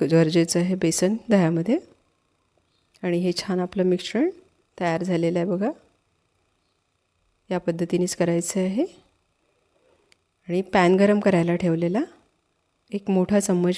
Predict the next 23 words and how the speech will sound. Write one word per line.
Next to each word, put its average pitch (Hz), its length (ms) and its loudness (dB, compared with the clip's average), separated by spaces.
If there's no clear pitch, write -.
भरून 180 280 0
तेल 170 180 2
घातलेलं 180 420 -2
आहे. 202 460 -4
तेल 180 140 0
गरम 175 300 2
झालं 185 260 -2
आहे 185 40 2
आपलं. 202 300 0
जिरं 180 220 4
एक 180 200 4
चम्मच 202 500 0
आणि 190 180 2
पाव 180 240 2
चम्मच 180 460 0
हिंग 180 300 2
घातलेला 196 500 2
आहे. 208 260 0
पाच 208 460 -2
ते 254 80 6
सात 202 260 4
लसूण 196 300 4
पाकळ्या 202 360 4